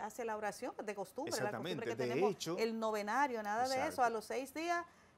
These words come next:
Speaker 1: eh, nada, o se, nos reunimos dos o tres y ya, que no le dan el sentido, y esas almas necesitan
Speaker 2: De
Speaker 1: de
Speaker 2: hecho,
Speaker 1: nuestras
Speaker 2: hay algunas
Speaker 1: oraciones.
Speaker 2: personas que a sus difuntos, por ejemplo,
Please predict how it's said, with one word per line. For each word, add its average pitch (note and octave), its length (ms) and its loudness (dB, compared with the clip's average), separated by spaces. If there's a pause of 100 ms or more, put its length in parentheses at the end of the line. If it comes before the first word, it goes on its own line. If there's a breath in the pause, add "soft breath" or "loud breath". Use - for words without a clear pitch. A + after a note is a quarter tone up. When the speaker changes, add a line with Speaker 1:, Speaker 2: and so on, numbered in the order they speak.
Speaker 1:
eh, A3 300 -10
nada, C4+ 380 4
o G3+ 100 0
se, G3+ 200 -8 (140)
nos G#3 160 -8
reunimos A#3 440 -2
dos C#4+ 200 2
o - 20 -8
tres D#4+ 300 -4
y A#3+ 80 -8
ya, G3 200 -2
que G#3 120 -8
no G#3 80 -6
le B3 80 0
dan C4 180 0
el B3+ 100 -6
sentido, F#3+ 640 -6 (400 loud breath)
y G3+ 80 -4
esas A#3+ 240 -2
almas B3 280 -4
necesitan F#3+ 480 -8
Speaker 2:
De C3 80 4
Speaker 1:
de E3 60 0
Speaker 2:
hecho, E3+ 120 -4
Speaker 1:
nuestras A2 140 0
Speaker 2:
hay B2+ 60 2
algunas C#3+ 380 0
Speaker 1:
oraciones. F3+ 160 0
Speaker 2:
personas A2+ 600 -4
que G#2 260 -6
a G2 120 -4
sus G2 320 -14
difuntos, A#2+ 600 -8
por A2+ 180 -8
ejemplo, A#2 580 -10